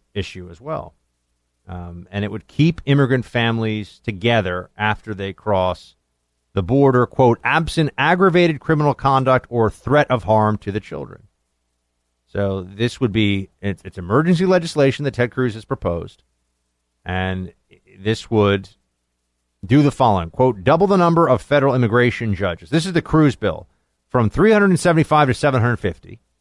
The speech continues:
authorizing new temporary shelters with accommodations to keep families together, mandating that immigrant families be kept together absent aggravated criminal conduct or threat of harm to children,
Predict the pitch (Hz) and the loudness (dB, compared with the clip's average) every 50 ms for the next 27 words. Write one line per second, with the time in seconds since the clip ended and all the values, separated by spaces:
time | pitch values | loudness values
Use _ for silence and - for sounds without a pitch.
0 | _ _ _ _ _ _ _ _ _ _ _ _ _ _ _ _ - 151 180 180 | _ _ _ _ _ _ _ _ _ _ _ _ _ _ _ _ 2 2 4 4
1 | - 180 165 151 147 139 110 117 113 117 160 220 240 - - 202 196 165 165 185 | 4 4 4 4 4 4 2 2 2 2 4 4 2 2 2 0 0 2 2 2
2 | 180 170 160 147 - - 165 147 143 - 151 127 - 131 113 - - 135 135 131 | 2 4 2 0 0 0 2 2 2 0 -2 -4 -4 -6 -6 -4 -2 0 0 0
3 | 123 123 120 117 - - 120 - - 104 - - 123 104 _ - 117 113 110 110 | 2 0 0 -2 -4 -8 -12 -12 -14 -10 -8 -6 -6 -4 _ -2 -2 0 -2 -2
4 | 98 - - 101 85 82 107 110 110 85 85 110 131 _ _ _ _ _ _ _ | -6 -8 -10 -14 -8 -4 -2 0 0 -2 -4 -8 -12 _ _ _ _ _ _ _
5 | _ _ _ _ _ _ _ _ - 101 120 143 175 202 202 175 185 170 170 151 | _ _ _ _ _ _ _ _ -2 0 2 4 4 4 4 4 4 4 4 2
6 | 131 - 139 160 175 147 151 139 - - 151 143 139 135 120 - - - 135 131 | 2 2 2 0 2 2 0 0 0 0 0 0 0 0 -2 -4 -4 -4 -4 -4
7 | - - - 143 135 - - - 131 110 127 120 117 120 - 123 127 143 135 127 | -6 -4 -4 -2 -2 -2 -4 -6 -2 0 2 2 2 0 -2 -2 -2 -2 -2 -4
8 | - 135 127 - - 127 143 147 135 139 127 135 127 120 120 - - 135 123 117 | -4 -6 -6 -4 -2 -2 0 0 0 0 2 2 2 0 0 -2 -2 -2 -2 -4
9 | - - 123 120 120 117 117 110 - _ _ _ - 113 107 - - - 123 123 | -4 -4 -2 0 0 0 -2 -4 -6 _ _ _ -4 -2 -2 -2 -2 -2 0 0
10 | 113 110 87 - 110 107 107 98 - 80 - - 160 175 175 147 160 165 160 | 0 0 -2 -2 -2 -2 -2 -2 -6 -10 -6 -2 0 2 2 2 0 0 -2